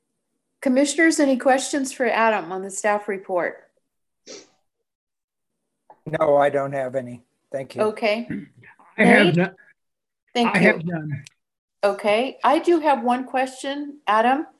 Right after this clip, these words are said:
Speaker 1: Did the applicant provide any other photos of, uh,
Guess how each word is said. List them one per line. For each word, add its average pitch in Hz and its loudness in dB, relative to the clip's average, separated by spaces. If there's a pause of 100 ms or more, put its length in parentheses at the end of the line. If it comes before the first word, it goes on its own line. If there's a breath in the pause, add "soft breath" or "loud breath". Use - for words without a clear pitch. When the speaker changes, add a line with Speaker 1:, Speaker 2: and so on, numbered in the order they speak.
(400)
Speaker 1:
Did 277 -6
the 302 -2
applicant 349 0
provide 226 2
any 269 -2
other 233 0
photos 202 -6
of, 180 -2 (200)
uh, 175 -2